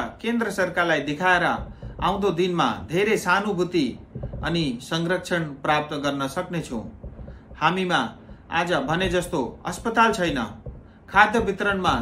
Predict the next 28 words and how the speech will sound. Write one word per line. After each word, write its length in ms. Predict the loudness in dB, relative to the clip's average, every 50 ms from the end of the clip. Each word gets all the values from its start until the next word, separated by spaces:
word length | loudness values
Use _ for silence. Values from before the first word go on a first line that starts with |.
| -2
धेरै 320 | 0 0 2 4 6 6 6
सुधारको 460 | 4 2 2 4 4 4 4 2 -2 -4
खाँचो 340 | -2 0 0 0 0 -2 -2
छ, 100 | -2 -2 -2 -2 -2 -6 -12 -16 -20 -18 -18 -16 -14 -14 -14 -16 -16 -10
चिया 240 | -2 2 4 6 6
बगान 360 | 6 4 2 2 2 2 0
अनि 200 | 0 -2 -2 0
औषधि 380 | 0 -2 -2 -2 -2 0 0 0
बगानमा 440 | 0 2 4 4 4 4 2 0 -2
काम 300 | 0 2 2 2 2 2
गर्ने 300 | 0 -2 -2 -2 -2 -4 -4
श्रमिकहरू 640 | -6 -6 -4 -2 -2 -2 -2 0 0 0 0 0 -2 -2 -6 -14 -20 -20 -20 -20 -20 -20 -16
स्वास्थ्य 400 | -4 0 0 0 0 0 -2 -4
सुरक्षाबाट 640 | -4 -2 -4 -4 -2 -2 0 2 4 4 4 4 2 -2 -2 -4 -8 -14 -20 -20 -8
वञ्चित 400 | -4 -2 -2 -2 0 0 -2 -2 -2
छन्। 200 | -2 -2 -2 -4 -6 -10 -14 -16 -20 -20 -20 -20 -18 -16 -8
अहिले 280 | -2 0 4 4 6 4
भ्रमणमा 460 | 4 4 2 2 2 0 0 0 2 4
आएका 400 | 4 4 2 2 2 2 2 2 0 -4 -10 -18 -20 -20 -18 -18 -18 -18 -20 -6
केन्द्रीय 380 | 0 2 2 4 4 4 2 2
टोलीलाई 440 | 2 0 0 2 2 2 2 2 2
यी 140 | 0 -2 -2
सबै 300 | -2 -2 0 2 4 4
कुराहरू 480 | 4 4 4 4 6 6 6 4 2 0 0 -2 -6 -14 -20 -20 -20 -20 -20 -10
विस्तारसँग 720 | -6 -6 -6 -2 2 4 4 6 4 4 0 -2 0 0 0 0 0 -2 -6 -14 -20 -20 -20 -20 -20 -16
सबै 320 | -6 -2 0 2 4 4
बुझाउन 400 | 4 4 4 4 2 2 2 0 0
पाए 320 | 4 6 8 8 8 6